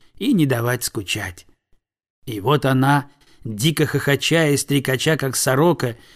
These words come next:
вихрем неслась вперед и кружилась, плясала по равнине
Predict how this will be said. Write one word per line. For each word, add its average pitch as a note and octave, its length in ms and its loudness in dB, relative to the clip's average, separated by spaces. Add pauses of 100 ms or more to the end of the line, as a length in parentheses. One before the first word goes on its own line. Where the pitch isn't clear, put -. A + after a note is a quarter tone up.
(140)
вихрем D#3 600 2
неслась D#3 480 2
вперед D3+ 640 2 (240)
и C3 120 -2
кружилась, D3+ 760 2
плясала E3+ 680 2
по D#3+ 160 0
равнине D#3+ 640 2